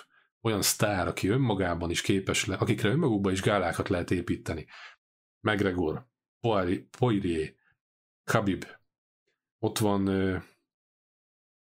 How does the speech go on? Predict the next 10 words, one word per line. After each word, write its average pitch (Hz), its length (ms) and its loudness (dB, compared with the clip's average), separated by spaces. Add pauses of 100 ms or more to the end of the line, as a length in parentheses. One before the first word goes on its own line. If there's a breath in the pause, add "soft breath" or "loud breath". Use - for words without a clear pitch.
(340)
ott, - 300 -10
ott - 180 -2
van 107 140 2
még, 98 260 0
ö, 95 280 4
Oliveira 98 480 2
megérkezett, 85 560 -2
ott 107 140 -2
van 104 120 2
Chandler, 90 540 0